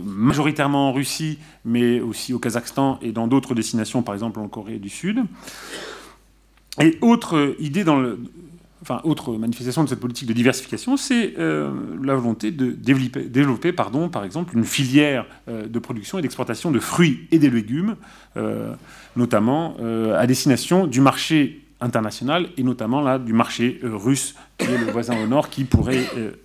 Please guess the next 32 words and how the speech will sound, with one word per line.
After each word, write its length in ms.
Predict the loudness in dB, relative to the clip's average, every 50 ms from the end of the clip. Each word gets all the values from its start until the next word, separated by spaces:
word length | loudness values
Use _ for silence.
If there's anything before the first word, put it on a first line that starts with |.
| _ -20 -20 -20 -20 -20 -20 -20 -20 _ -16
absorber 560 | -12 -10 -6 -4 0 2 4 4 4 4 2
cette 220 | -2 -6 -6 -6 -4
production. 440 | -4 -6 -6 -6 -8 -12 -16 -18 -18 -20 -20 _ _ _ _ _ _ _ _ _ _ _ _ _ _ _ _ -18 -18 -18 -18 -20 -10 _
Troisième 400 | 4 6 6 6 6 4 0 0
élément, 420 | 2 2 2 2 0 0 -2 -4 -6 -12 -20 -20 -4
ça 140 | -2 -2 2
concerne, 560 | 2 2 2 2 2 2 2 2 2 0 -2 -6 -6
euh, 460 | -6 -6 -6 -6 -6 -8 -8 -8 -8 -8 -8 -10 -10 -8 -8 -4
les 360 | 2 4 4 4 4 2 -2
transformations, 880 | -4 -4 -4 -2 0 2 2 2 2 0 -2 -2 0 0 0 0 0 -2 -6 -4
euh, 240 | -2 -2 -2 -2 -4 -6 -6
géopolitiques. 720 | 2 6 6 6 6 4 0 -2 -2 -2 -2 -2 -2 0
Et 60 | 2
là, 100 | 2 2
je 60 | 2
voudrais 160 | 0 0 0 0
insister 520 | 0 0 -2 -6 -8 -6 -4 -4 -4 -4 -4 -6 -10 -14 -14 -14 -10 -4
sur 160 | 0 2 4
le 60 | 4
fait 240 | 4 4 2 0 4
que 80 | 4
l'Ouzbékistan 1040 | 6 6 6 4 2 -2 0 0 0 -2 -2 -2 -6 -4 0 2 2 4 2 2 -2 -4 0
a, 280 | 2 4 4 4 4 2 0
depuis 220 | -2 -2 0 0
son 140 | 0 2 2
indépendance, 480 | 2 2 2 0 0 2 2 0 0
suivi 260 | 0 0 0 2 4 4
une 80 | 4
voie 180 | 6 6 6 6
de 60 | 6
développement 580 | 4 4 4 4 2 2 2 2 2 0 -2 -6 -20 _ _ _ _ _ _ _ _ _ _
autocentrée, 840 | 2 4 4 6 4 4 4 2 0 0 -2 -2 -2 -2 -2 -2 -4